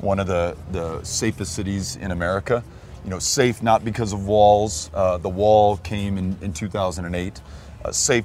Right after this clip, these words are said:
because of our people, our local law enforcement, uh, a community of, of trust where, regardless of your immigration status, you feel free to report a crime or serve as a witness or, or testify in a trial. After nine eleven,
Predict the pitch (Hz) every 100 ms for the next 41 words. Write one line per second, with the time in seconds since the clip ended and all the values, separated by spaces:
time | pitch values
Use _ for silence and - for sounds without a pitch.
0 | - 104 110 104 90 80 95 92 - 170
1 | 151 147 - 101 95 92 92 90 139 131
2 | 123 131 120 120 120 110 - - - -
3 | 101 95 - 104 - 123 123 120 110 98
4 | - 98 - - 110 90 - 101 98 101
5 | 110 117 117 - 101 98 101 90 95 -
6 | 90 - 87 85 80 - - - - 107
7 | 110 117 101 - 113 98 92 - - 92
8 | - 113 98 92 87 82 - - - -
9 | 131 104 95 92 107 - 98 90 - 82
10 | - 90 - 101 - - 98 90 90 -
11 | - - - - - 101 - - 113 98
12 | 92 85 - - - - 120 147 - 165
13 | 135 120 101 101 98 87 85